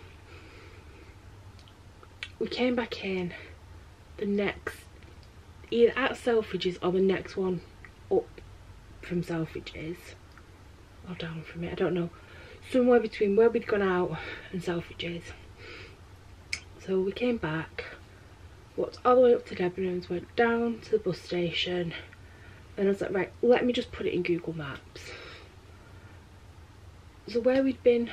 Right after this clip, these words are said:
originally, it said it was four minutes to the tram stop. Got inside, got into <laughs> it said it was eleven minutes to the tram stop. So, so I put it on Google Maps,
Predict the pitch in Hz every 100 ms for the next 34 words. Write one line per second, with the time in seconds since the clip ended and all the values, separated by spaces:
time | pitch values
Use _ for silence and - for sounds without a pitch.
0 | - 214 202 202 - 185 180 175 190 202
1 | 175 170 170 - 180 180 170 - 170 -
2 | 170 165 - - 147 - - - - -
3 | - - - - - - - - - -
4 | 254 - 226 - 175 175 175 - - 196
5 | - 190 - 190 - 175 180 196 185 175
6 | 170 160 165 - - - - - - -
7 | - - 196 185 180 175 170 - 160 165
8 | 170 - - - - - - - - -
9 | - - - - - - - - - 202
10 | 202 - 208 196 - 233 240 233 220 214
11 | 180 -